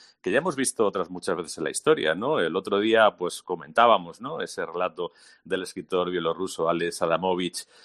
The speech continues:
sobre las represalias de los alemanes, eh, contra la población civil en Bielorrusia, ¿no? Una vez que los partisanos bielorrusos empezaron a, a asestarles reveses militares. Es evidente que esto es lo que busca.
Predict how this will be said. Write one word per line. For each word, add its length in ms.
sobre 300
las 140
represalias 720
de 80
los 160
alemanes, 720
eh, 180
contra 300
la 100
población 400
civil 400
en 140
Bielorrusia, 600
¿no? 140
Una 180
vez 220
que 160
los 180
partisanos 640
bielorrusos 680
empezaron 600
a, 240
a 200
asestarles 720
reveses 460
militares. 560
Es 180
evidente 420
que 80
esto 220
es 60
lo 120
que 60
busca. 360